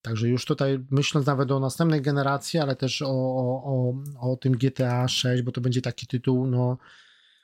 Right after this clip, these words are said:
no, który rzeczywiście, no to jeżeli to się wszystko potwierdzi, to nie jest jakaś tam ściema i, i tak dalej, no ale sądząc po Rockstarze i sądząc po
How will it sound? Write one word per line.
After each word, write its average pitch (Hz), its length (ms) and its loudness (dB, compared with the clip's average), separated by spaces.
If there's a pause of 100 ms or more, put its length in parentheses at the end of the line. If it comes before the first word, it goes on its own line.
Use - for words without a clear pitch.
(280)
no, 123 80 2
który 127 240 0
rzeczywiście, 127 600 2
no 113 100 -2
to 117 260 0
jeżeli 117 360 0
to 131 120 0
się - 140 0
wszystko - 340 -2
potwierdzi, 131 640 0
to 135 100 0
nie 135 100 2
jest 135 160 2
jakaś 131 240 -2
tam 127 160 0
ściema 127 760 0
i, 123 320 0
i 127 40 -4
tak 117 180 -4
dalej, 123 300 0
no 131 80 2
ale 127 120 0
sądząc 127 420 0
po 131 180 -2
Rockstarze 131 640 0
i 123 40 0
sądząc 127 540 0
po 131 380 -2